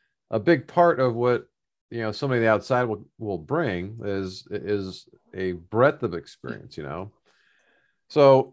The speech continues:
<clears throat> so friends and family is often where it starts, Jack, but there's also a lot of other places that, that, that people kinda go. And, you know,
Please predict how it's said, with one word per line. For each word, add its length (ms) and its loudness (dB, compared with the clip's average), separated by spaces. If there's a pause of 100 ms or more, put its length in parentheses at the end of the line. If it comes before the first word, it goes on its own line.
(280)
<clears throat> 300 -10
so 200 2
friends 260 0
and 100 -4
family 260 -2
is 60 -2
often 240 0
where 140 -2
it 80 -8
starts, 380 -2
Jack, 280 -2
but 100 -6
there's 140 -2
also 240 2
a 20 0
lot 160 4
of 40 2
other 100 0
places 300 -6
that, 160 -6
that, 100 -6
that 120 -4
people 220 -8
kinda 220 -4
go. 340 -2
And, 260 -6
you 60 -8
know, 240 -4